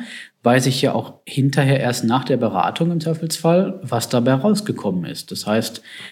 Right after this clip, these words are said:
ich sch-, schieße jemandem Geld vor, je nachdem, diese Beratungen darf man sich auch nicht vormachen,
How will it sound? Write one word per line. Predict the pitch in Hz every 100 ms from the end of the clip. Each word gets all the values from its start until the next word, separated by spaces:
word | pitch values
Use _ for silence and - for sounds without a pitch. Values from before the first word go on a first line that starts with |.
| -
ich | -
sch-, | - - - -
schieße | - 147 139
jemandem | 127 123 110 104
Geld | 101 117 175
vor, | - 175 202
je | 160
nachdem, | 120 117 123 127 117
diese | 113
Beratungen | 101 104 107 139 165 160
darf | 127 127
man |
sich | 120 -
auch | 117
nicht | 123 120
vormachen, | - 190 147 113 143 208